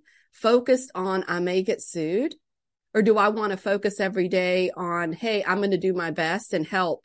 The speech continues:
as much as I can help. And sometimes I'm gonna be completely human and mess it all up and maybe get sued." I know myself. I know my intention. I'm super caring and I love these people.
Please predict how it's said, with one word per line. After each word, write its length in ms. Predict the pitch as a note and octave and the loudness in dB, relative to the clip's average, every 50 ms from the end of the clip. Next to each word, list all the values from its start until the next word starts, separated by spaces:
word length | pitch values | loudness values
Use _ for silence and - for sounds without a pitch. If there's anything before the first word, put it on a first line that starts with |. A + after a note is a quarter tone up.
| _ _ | _ _
as 160 | E3 E3 - | -10 -4 -2
much 240 | F3 E3+ D#3+ D#3+ F3+ | -2 -2 -2 -2 -4
as 120 | E3 E3+ | -6 -6
I 100 | C#3 C#3+ | -8 -8
can 160 | - - D3+ | -8 -10 -10
help. 360 | D#3+ E3+ D#3+ D#3+ D3 C#3 - - | -8 -6 -6 -4 -4 -6 -4 -4
And 160 | F#3+ F#3 F3+ | -4 -4 -2
sometimes 560 | - G3 F3 F#3 F#3+ - G3+ G3+ G#3+ A3+ A3+ - | -2 -2 -2 -2 -2 -4 -4 -6 -6 -6 -6 -6
I'm 140 | F3 F3 E3+ | -6 -4 -2
gonna 320 | F#3 F3 E3+ D#3+ C#3+ - _ - - - _ _ F3+ | -2 -2 -2 -4 -6 -8 _ -20 -20 -20 _ _ -2
be 140 | F#3+ G3 - | -2 -2 -2
completely 680 | - F3+ F3+ F3 - - - G#3+ G#3+ G3+ - A3 A3 | -4 -6 -6 -6 -8 -2 0 0 0 0 0 -4 -6
human 640 | G#3+ - - F#3+ F3+ E3+ F3+ G3 A3 B3+ D4 D#4 D4+ _ _ _ _ _ _ _ _ _ | -6 -6 -2 -2 0 0 0 -4 -4 -4 -6 -6 -6 _ _ _ _ _ _ _ _ _
and 160 | G3+ F#3+ F#3+ | 0 2 2
mess 240 | F#3+ F#3+ F3+ F#3 - | 4 2 0 0 -2
it 120 | G3 F#3 F#3+ | -2 -2 0
all 200 | F3+ F3 E3 D#3+ | -2 -2 -2 -2
up 320 | D#3 D#3+ F#3 A#3 D4 - _ _ _ _ _ _ _ _ _ _ _ _ _ _ _ _ _ _ _ _ - | -2 -2 -2 -4 -6 -8 _ _ _ _ _ _ _ _ _ _ _ _ _ _ _ _ _ _ _ _ -2
and 300 | G#3 G#3 G#3+ G#3+ G3+ - - _ _ _ G3 | 2 4 4 4 2 0 -6 _ _ _ 0
maybe 760 | G3+ G#3 G#3 G#3+ A3+ A#3+ C4 C4+ C4 G#3 G3+ F#3+ F3+ E3+ E3+ E3+ | 2 4 6 6 6 6 4 4 4 4 4 2 2 0 0 0
get 220 | G3 F3+ - - | 0 0 0 -4
sued." 400 | - - - G#3 A3 G#3 F#3 F3+ - | -10 -2 2 2 4 4 2 0 -2
I 180 | A3 B3+ C#4 | -4 -2 0
know 280 | C4 B3+ A#3 G#3+ B3 C4+ | 2 2 2 2 2 2
myself. 540 | C4 A3+ F3 D3+ - - D#3 C#3 D3+ - - | 2 0 0 -4 -6 -8 -10 -10 -8 -4 -2
I 100 | F#3 G3 | -2 0
know 220 | G3+ G#3+ A3 A#3+ | 0 0 0 0
my 160 | A#3 A3 G#3+ | 0 0 0
intention. 520 | G3+ F3 E3+ F3+ - G#3 G#3+ G3+ - F#3+ E3 | -2 -2 -4 -4 -4 -6 -6 -4 -4 -4 -4
I'm 120 | E3+ F#3+ | -4 -4
super 340 | F#3 - - B3+ B3 B3+ A#3+ | -6 -6 -6 -6 -4 -4 -6
caring 600 | A#3+ - - F#3 E3+ E3 D#3+ F3 G#3 A#3+ C#4+ C4+ | -8 -8 -8 -6 -6 -6 -6 -6 -6 -4 -4 -4
and 100 | A#3+ G#3+ | -2 -2
I 60 | G3 G3 | -2 -2
love 260 | G3 G#3+ B3+ D4+ - | -2 -2 -4 -4 -4
these 220 | F4+ D4 A#3+ - | -4 -4 -4 -4
people. 500 | - D#3+ D#3 D#3 - E3 E3+ G#3 C#4 D4 | -4 -4 -4 -2 -2 -2 -2 -2 -4 -6